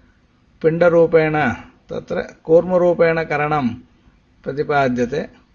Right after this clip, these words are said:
तद्विषयक आख्यायिकापि प्रस्तूयते। अनन्तरम् अन्ये संस्काराः, तत्र च आख्यायिका प्रतिपादनम्।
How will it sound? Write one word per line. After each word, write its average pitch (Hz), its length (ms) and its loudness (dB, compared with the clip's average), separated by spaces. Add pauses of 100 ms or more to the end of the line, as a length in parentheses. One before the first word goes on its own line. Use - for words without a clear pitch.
(320)
तद्विषयक 175 640 0
आख्यायिकापि 160 1080 0
प्रस्तूयते। 127 920 -10 (1120)
अनन्तरम् 185 520 -4 (320)
अन्ये 202 380 -4
संस्काराः, 156 960 0 (580)
तत्र 160 320 -4
च 165 380 2 (320)
आख्यायिका 151 1080 0 (800)
प्रतिपादनम्। 135 720 -6